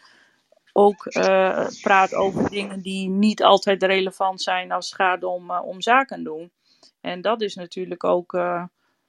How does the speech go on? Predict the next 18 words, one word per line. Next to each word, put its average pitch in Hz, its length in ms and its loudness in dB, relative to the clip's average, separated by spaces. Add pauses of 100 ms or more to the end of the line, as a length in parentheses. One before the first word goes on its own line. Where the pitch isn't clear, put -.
(240)
een 190 220 -4
belangrijke 202 580 4
bindingsfactor. 185 1040 0 (160)
Want 175 200 -8
als 185 220 -6
je 202 80 -6
daar 185 240 0
een 180 100 -12
klik, 240 340 -6
eh, 175 380 -2 (720)
kunt 208 260 -2
ontstaan, 180 720 -4 (280)
of 180 160 -6
er 185 120 -2
ontstaan 185 480 2
hele 190 260 -2
leuke 185 300 0
vriendschappen, 254 800 0